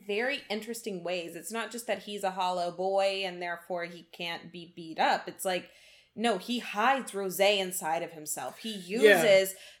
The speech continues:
Speaker 1: the, his suit of armor. They figured out ways to use these things that are very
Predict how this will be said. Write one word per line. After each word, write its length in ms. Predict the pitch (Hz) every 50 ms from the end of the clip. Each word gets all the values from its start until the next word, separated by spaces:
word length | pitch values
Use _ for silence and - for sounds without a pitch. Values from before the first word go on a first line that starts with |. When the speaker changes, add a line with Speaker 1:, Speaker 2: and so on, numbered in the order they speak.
| _ -
Speaker 1:
the, 120 | 202 226
his 340 | 226 220 240 226 226 - -
suit 160 | - 214 208
of 140 | 202 190 -
armor. 560 | 131 185 202 233 226 214 190 180 170 160 - - - _ _ _ _ -
They 120 | 247 254 247 - -
figured 280 | - 269 277 381 381 359
out 260 | 311 233 - 170 165
ways 300 | 185 185 196 208 202 -
to 100 | - 214
use 460 | 190 165 165 170 180 208 233 247 240 -
these 220 | - 233 214 214 -
things 300 | - 185 180 180 185 185
that 80 | 190 180
are 180 | 180 175 170 -
very 560 | - 185 190 214 247 277 277 262 240 - -